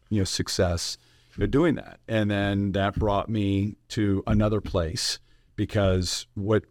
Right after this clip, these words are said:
makes entrepreneurship in education so important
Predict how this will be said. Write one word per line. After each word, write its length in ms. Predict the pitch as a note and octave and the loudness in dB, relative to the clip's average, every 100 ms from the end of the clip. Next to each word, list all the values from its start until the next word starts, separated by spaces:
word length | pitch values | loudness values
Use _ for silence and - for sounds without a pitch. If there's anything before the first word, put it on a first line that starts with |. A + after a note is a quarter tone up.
| _ - | _ -14
makes 560 | B2 A#2 C#3 C#3+ - - _ _ | -8 0 2 2 -4 -8 _ _
entrepreneurship 1000 | G#2+ A2 G#2+ - A2 A2 G#2 - G2 G2 _ - - - | 0 0 0 -4 -2 0 0 0 0 0 _ -16 -14 -4
in 200 | A2 - | -2 -2
education 680 | A2 F#2 - G#2+ G#2 - F2+ | -2 -4 -4 -2 -2 0 -2
so 400 | - - B2 A#2+ | -2 -2 0 0
important 460 | A2 - E2+ D#2+ | 0 -4 -6 -6